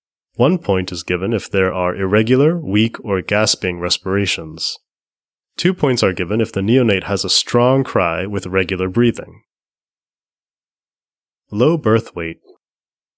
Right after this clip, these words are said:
Infants are typically born at around forty weeks, full term, with a birth weight of approximately twenty-five hundred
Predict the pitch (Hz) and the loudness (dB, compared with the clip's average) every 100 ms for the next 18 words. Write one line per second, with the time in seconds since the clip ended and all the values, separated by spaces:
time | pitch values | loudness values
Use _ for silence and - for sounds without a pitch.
0 | _ _ - 175 - 240 170 123 - 131 | _ _ -2 0 2 2 2 0 0 -2
1 | 139 147 139 95 90 90 92 98 95 98 | 0 2 2 0 -2 -2 0 0 2 0
2 | 95 - 127 160 131 98 90 - - - | -2 0 2 2 0 -2 0 -2 -2 -8
3 | _ - 107 90 - 110 85 92 - _ | _ -4 -2 0 0 0 -2 -10 -16 _
4 | _ - 107 110 123 170 - 98 95 104 | _ -6 -2 0 2 2 0 -4 -2 -2
5 | 110 170 190 - 165 139 120 - 190 202 | 0 2 2 2 2 2 0 2 0 2
6 | - 156 127 131 101 92 | 2 0 2 0 2 -2